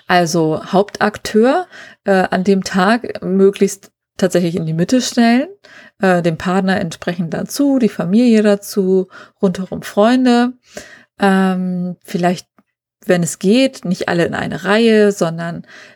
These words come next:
ähm, ihr könnt die gerne auch so ein bisschen versetzt stellen.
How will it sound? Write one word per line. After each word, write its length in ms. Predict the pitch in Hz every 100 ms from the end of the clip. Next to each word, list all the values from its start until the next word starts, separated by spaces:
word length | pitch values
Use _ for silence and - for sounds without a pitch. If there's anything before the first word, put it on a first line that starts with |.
| _
ähm, 220 | 170 180
ihr 80 | 160
könnt 240 | - 165
die 60 | 175
gerne 280 | 165 165 160
auch 60 |
so 100 | -
ein 60 | 156
bisschen 240 | 170 160
versetzt 640 | - 160 190 220 - - -
stellen. 540 | - - 214 220 214